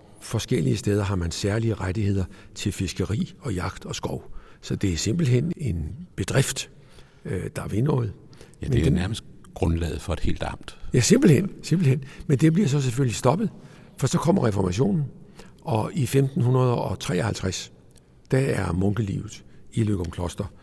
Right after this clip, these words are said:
Speaker 1: øh, forbi. Så bygger man så derefter, for så bliver det jo kongen selvfølgelig, men han kan jo ikke nøjes med et kloster, han skal have et slot. Så lige her bagved, der bygger man så et, øh, slot.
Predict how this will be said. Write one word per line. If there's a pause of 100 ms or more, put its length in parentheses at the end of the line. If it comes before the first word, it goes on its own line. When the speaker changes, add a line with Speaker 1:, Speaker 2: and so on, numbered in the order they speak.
(380)
Speaker 1:
øh,
forbi. (1700)
Så
bygger
man
så (500)
derefter, (260)
for
så
bliver
det
jo
kongen
selvfølgelig, (480)
men
han
kan
jo
ikke
nøjes
med
et
kloster,
han
skal
have
et
slot. (760)
Så
lige
her
bagved, (300)
der
bygger
man
så (180)
et,
øh,
slot.